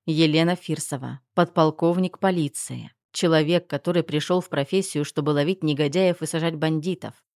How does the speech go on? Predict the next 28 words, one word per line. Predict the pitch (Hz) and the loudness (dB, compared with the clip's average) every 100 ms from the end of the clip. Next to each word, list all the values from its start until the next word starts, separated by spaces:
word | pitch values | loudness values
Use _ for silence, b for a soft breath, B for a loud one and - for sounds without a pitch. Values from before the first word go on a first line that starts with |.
| _ _ - | _ _ -4
А | 151 | -2
теперь | 151 - 139 | -2 -2 -2
я | 147 | -2
кто? | 175 - 185 185 _ _ _ | -4 -4 -4 -4 _ _ _
Личный | 175 170 175 - 160 | 0 2 2 2 2
решала | 143 147 - 151 160 | 2 0 0 2 2
для | 147 139 | 0 -2
собственного | 151 147 - 151 143 | -2 -4 -2 0 2
мужа. | 147 160 151 127 123 - _ _ | 2 0 -2 -6 -10 -16 _ _
Чищу | - 262 - 156 | -4 -4 0 0
его | 143 151 | 2 2
косяки, | 156 - 156 - 180 202 202 - | 0 -4 -6 -4 -2 -2 -4 -4
отмазываю | 151 147 143 170 151 147 147 | -2 2 2 2 2 0 0
его | 147 175 | 0 -2
дружков | 151 147 - 175 165 | -2 -4 0 0 0
от | 139 | -2
налоговой | 139 147 196 160 151 | 0 2 2 2 0
и | 156 | -2
сижу | 165 - 208 254 | -6 -10 -4 -2
вот | 196 175 - | 0 -2 -2
тут, | 254 208 - | 0 0 -2
улыбаюсь. | 151 160 190 202 131 - - _ _ - | -2 0 0 0 -2 -8 -18 _ _ -4
Делаю | 165 196 165 151 | 2 4 4 2
вид, | 147 180 | 0 -2
что | - 151 | 0 0
у | |
нас | 147 160 - | 2 0 -2
идеальная, | 160 135 139 151 180 143 123 127 | -6 -2 2 2 2 -2 -4 -10